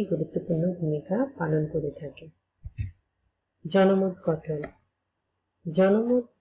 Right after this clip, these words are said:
বলতে আমরা বুঝি জনগণের মতামত, অর্থাৎ রাজনৈতিক দলের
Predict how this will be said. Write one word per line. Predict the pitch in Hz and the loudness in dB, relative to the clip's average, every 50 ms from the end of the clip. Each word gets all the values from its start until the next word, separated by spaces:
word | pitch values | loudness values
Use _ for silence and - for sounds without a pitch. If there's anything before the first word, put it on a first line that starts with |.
| _ _ - | _ _ -10
বলতে | 185 170 156 175 175 175 175 - 196 190 | -8 0 4 6 6 6 6 4 2 4
আমরা | 180 180 180 180 | 4 6 4 4
বুঝি | 165 147 147 143 139 - - 190 214 262 269 220 | 2 2 0 -2 -2 -2 0 2 4 4 2 2
জনগণের | - 175 165 165 165 151 160 156 156 160 156 156 | 2 2 2 2 2 2 2 2 2 2 0 0
মতামত, | 147 147 147 143 - 147 143 143 139 135 - _ _ _ _ _ _ _ _ _ _ _ _ _ _ _ _ _ _ _ _ _ _ _ - | -2 -2 -4 -4 -6 -6 -6 -6 -8 -8 -10 _ _ _ _ _ _ _ _ _ _ _ _ _ _ _ _ _ _ _ _ _ _ _ 0
অর্থাৎ | - 175 175 175 - - 220 214 214 185 | 4 4 4 4 2 0 -2 0 0 2
রাজনৈতিক | 175 170 175 170 180 196 190 - 226 190 170 | 4 4 4 4 2 -2 -6 -6 -8 -6 -2
দলের | 180 170 156 160 170 170 170 | 0 0 2 2 4 2 2